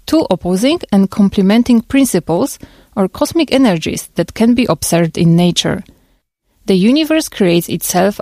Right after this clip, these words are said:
out of a primary chaos of material energy, which is organized into the cycles of yin and yang and formed into objects and lives. Yin is the receptive and yang is the active principle. Yin and yang elements come in pairs,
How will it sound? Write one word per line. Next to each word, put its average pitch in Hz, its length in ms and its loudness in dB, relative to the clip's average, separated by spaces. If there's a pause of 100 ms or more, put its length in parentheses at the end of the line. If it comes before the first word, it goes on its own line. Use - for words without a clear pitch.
out 170 260 -2
of 190 140 -4
a 180 100 -2
primary 247 540 0
chaos 190 460 -2
of - 180 -4
material 175 480 0
energy, 196 480 0 (300)
which 226 160 0
is 240 120 2
organized 196 520 0
into 190 200 0
the 160 120 -2
cycles 170 600 -2
of 185 200 -4
yin 202 160 2
and 226 180 4
yang 208 340 0 (100)
and 180 120 -2
formed 302 440 -2
into 196 240 0
objects 180 440 -4
and 170 140 2
lives. 156 420 -4 (680)
Yin 277 300 2
is 175 140 0
the 180 100 2
receptive 190 680 -2
and 175 160 4
yang 196 280 4
is 170 160 -2
the - 180 -2
active - 340 -4
principle. 180 560 -2 (680)
Yin 277 160 4
and 302 120 4
yang 233 260 4 (200)
elements 233 480 2
come 214 240 0
in 214 140 4
pairs, 208 500 -2